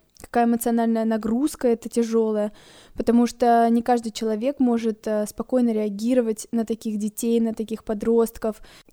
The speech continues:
Это действительно сложно морально, и к-, на самом деле, честно признаюсь, когда первый раз я побыла волонтёром, я себе сказала: «Нет,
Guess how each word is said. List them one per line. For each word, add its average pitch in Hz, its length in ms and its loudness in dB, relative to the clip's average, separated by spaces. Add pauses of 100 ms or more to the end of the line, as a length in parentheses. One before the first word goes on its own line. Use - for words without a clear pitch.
Это 240 340 2
действительно 233 480 -2
сложно 226 380 0
морально, 247 580 2
и 226 380 -2
к-, - 160 -16
на 233 140 0
самом 233 240 2
деле, 254 340 0
честно 233 320 0
признаюсь, 247 420 -2
когда 220 240 -2
первый 214 540 0
раз 233 260 4
я 220 140 -2
побыла 226 340 4
волонтёром, 254 800 2 (140)
я 233 720 -2
себе 233 320 -4
сказала: 226 400 0
«Нет, 214 320 0